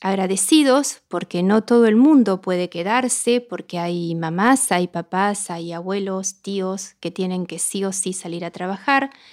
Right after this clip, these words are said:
y nosotros que tenemos el privilegio de quedarnos en casa, lo tenemos que hacer.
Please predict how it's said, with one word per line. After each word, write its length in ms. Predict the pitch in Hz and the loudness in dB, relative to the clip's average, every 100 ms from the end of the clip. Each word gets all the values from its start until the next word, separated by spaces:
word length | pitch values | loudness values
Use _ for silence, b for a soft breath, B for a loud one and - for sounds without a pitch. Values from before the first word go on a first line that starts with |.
| B B B B B | B B B B B
y 120 | 226 | 2
nosotros 380 | 220 - 254 254 | 2 0 -4 -2
que 140 | 233 | -2
tenemos 480 | 214 208 220 233 - | -2 0 0 0 0
el 120 | 214 | -4
privilegio 680 | 196 196 196 202 202 - 214 | -2 -4 -2 -4 -6 -4 -4
de 100 | 196 | -4
quedarnos 480 | 196 190 208 214 - | -6 -4 -4 -4 -2
en 140 | 233 | -2
casa, 440 | 262 262 - 277 - | 0 -2 -4 -6 -4
lo 160 | 190 | -6
tenemos 420 | 180 180 180 185 - | -4 -4 -4 -6 -8
que 140 | 156 | -12
hacer. 420 | 151 - - - | -8 -8 -8 -12